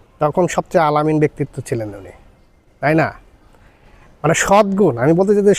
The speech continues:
সদ্গুণ, সৎভাবে জীবনযাপন, এই যে সমাজে যে এত অস্থিরতা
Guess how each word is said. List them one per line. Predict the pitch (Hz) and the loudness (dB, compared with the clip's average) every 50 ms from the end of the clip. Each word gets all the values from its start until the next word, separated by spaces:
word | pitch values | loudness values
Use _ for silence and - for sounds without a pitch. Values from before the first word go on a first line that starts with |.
| - | 0
সদ্গুণ, | - 185 185 190 175 175 180 196 196 196 208 214 262 262 - - - - - - | 0 0 0 0 0 0 0 2 4 4 4 2 0 -4 -8 -14 -20 -20 -18 -8
সৎভাবে | - 165 156 160 156 156 165 170 175 170 160 | -4 -4 -4 -2 -2 0 0 2 2 2 2
জীবনযাপন, | 185 180 185 185 175 175 170 160 151 139 147 190 - _ - - - - - - - - _ - _ _ _ - _ - _ _ | 2 4 4 4 4 4 2 2 0 -2 -2 -4 -6 _ -20 -20 -20 -20 -20 -20 -20 -20 _ -20 _ _ _ -20 _ -20 _ _
এই | - 196 202 | 0 2 2
যে | 226 - - | 2 2 2
সমাজে | 214 208 214 220 214 220 214 196 | 2 2 4 4 4 4 4 4
যে | 196 185 180 | 4 2 2
এত | 175 - 196 180 165 | 2 2 2 2 2
অস্থিরতা | - - - - 185 196 190 180 | 0 -2 -2 0 0 0 2 2